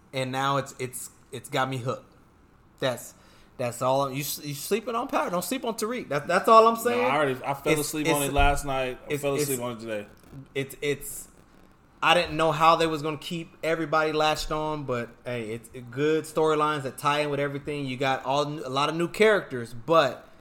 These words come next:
Speaker 1: it's gonna be a good season. That's all. Did you watch P-Valley yet?
Speaker 2: No, I haven't watched P-Valley yet. Power is just so unrealistic, bro. It's the, the storyline is, like, it's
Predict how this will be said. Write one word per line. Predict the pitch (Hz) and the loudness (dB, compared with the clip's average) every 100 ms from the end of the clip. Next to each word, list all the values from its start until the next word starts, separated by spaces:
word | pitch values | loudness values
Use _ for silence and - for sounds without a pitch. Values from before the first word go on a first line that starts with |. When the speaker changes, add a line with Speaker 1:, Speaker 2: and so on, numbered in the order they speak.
| - - - | -20 -20 -14
Speaker 1:
it's | 113 | -12
gonna | - 123 | -8 2
be | 123 | 4
a | |
good | 120 120 | 4 2
season. | - 104 101 | -6 -12 -14
That's | 101 - | -16 -12
all. | 113 | -10
Did | 117 151 | -10 -2
you | 214 | 0
watch | 214 214 | 0 -2
P-Valley | 233 247 240 | -4 -4 -4
yet? | 254 - - - | -8 -12 -14 -12
Speaker 2:
No, | 254 131 | -2 0
I | 120 | 2
haven't | 147 151 | 0 -4
watched | 131 - | -6 -8
P-Valley | 123 117 110 107 | -8 -6 -8 -8
yet. | 104 - - | -10 -14 -18
Power | - 202 240 202 156 | -12 -4 -2 -2 -4
is | 139 123 | -8 -10
just | 143 135 - | 6 10 10
so | 151 151 127 | 8 -2 -4
unrealistic, | 127 123 107 98 90 95 - 90 85 | -6 -8 -6 -8 -8 -10 -12 -14 -14
bro. | 95 92 | -12 -10
It's | 104 107 - - - - - - - _ - - 120 | -10 -10 -12 -14 -20 -20 -20 -20 -20 _ -20 -20 -20
the, | 135 - - 147 | -16 -14 -14 -12
the | 156 | -8
storyline | - - 220 185 160 156 147 | -6 -2 0 0 -2 -2 0
is, | 139 135 135 139 | 0 0 -4 -6
like, | 156 160 | -4 -2
it's | 220 - - | -2 -4 -8